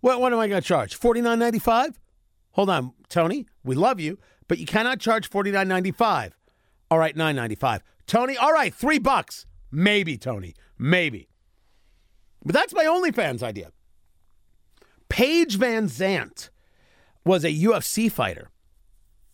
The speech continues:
Uh, she did well. Uh, I don't know if she'll, she'll get into the Hall of Fame or anything like that. A mixed martial arts fighter. And she says in her first day on OnlyFans,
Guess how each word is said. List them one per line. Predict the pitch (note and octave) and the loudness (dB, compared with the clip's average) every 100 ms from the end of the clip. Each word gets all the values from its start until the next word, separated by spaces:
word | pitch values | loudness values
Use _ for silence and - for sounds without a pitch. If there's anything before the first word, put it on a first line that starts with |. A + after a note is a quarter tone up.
| _ _ _ - | _ _ _ -2
Uh, | C#4 | 0
she | D4 G#4+ | 0 0
did | A#4 | 0
well. | F#4 F#3 A#3 A4+ _ _ _ _ _ _ _ _ - | 2 0 0 -6 _ _ _ _ _ _ _ _ -2
Uh, | B3 A#3+ C4 A3 - A3+ | 2 2 0 -6 -10 0
I | A3+ | 2
don't | C4 | 2
know | B3 | 0
if | |
she'll, | - G#3 D#3 B2+ | 0 -4 -4 -4
she'll | - F#3 | -2 0
get | D3+ E3+ | 0 -2
into | C3+ | -2
the | C#3+ | 0
Hall | B2+ E3 | 2 2
of | A#2+ | -2
Fame | - D4+ E4+ | 0 0 0
or | F#3 | -4
anything | B2 A2+ A2 | -4 -10 -16
like | - - | -20 -20
that. | G#2 - _ _ _ _ _ _ - | -20 -20 _ _ _ _ _ _ -2
A | D#3+ | 2
mixed | A#3 C4 | 2 0
martial | A#3 B3 - | 0 0 0
arts | G#3 F#3+ - - - | -2 -2 -6 -14 -8
fighter. | - A2+ F2+ - _ _ _ _ _ _ _ _ _ _ _ | -4 -4 -6 -16 _ _ _ _ _ _ _ _ _ _ _
And | F3 F3+ | 0 2
she | D3 - D#4+ | 0 2 2
says | - C#4+ A#3+ A3 F3 | 2 2 2 0 -2
in | G#3 | 0
her | F#3 G3+ | 0 0
first | - D4 F#4 F#4+ - | 0 0 2 0 -2
day | D4 C#4 | 0 2
on | C4 A#3+ | 2 2
OnlyFans, | A#3+ A3+ G#3+ - D#3+ B2 G2 F#2 - | 2 2 0 0 0 0 -4 -10 -16